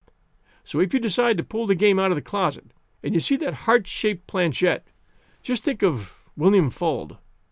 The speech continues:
Better yet, maybe you can reach him. Personally, I'd like to know who took the Civil War memorabilia. So email me if you get an answer at one thousand one stories podcast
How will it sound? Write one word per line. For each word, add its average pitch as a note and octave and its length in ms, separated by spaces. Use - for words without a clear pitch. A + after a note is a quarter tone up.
Better E3+ 220
yet, F3+ 300
maybe A3 240
you F3 100
can C#3+ 160
reach G#3+ 240
him. - 160
Personally, D#3+ 640
I'd A3+ 180
like G#3+ 180
to F#3+ 60
know F3 120
who F#3+ 160
took - 180
the D#3+ 80
Civil D3+ 320
War F#3+ 220
memorabilia. C#3+ 720
So - 260
email A3+ 380
me A3 180
if D3+ 100
you D3 60
get D3+ 160
an C#3 80
answer D3+ 420
at C#3+ 140
one E3+ 220
thousand F3+ 420
one F#3+ 180
stories F#3 440
podcast C#3+ 560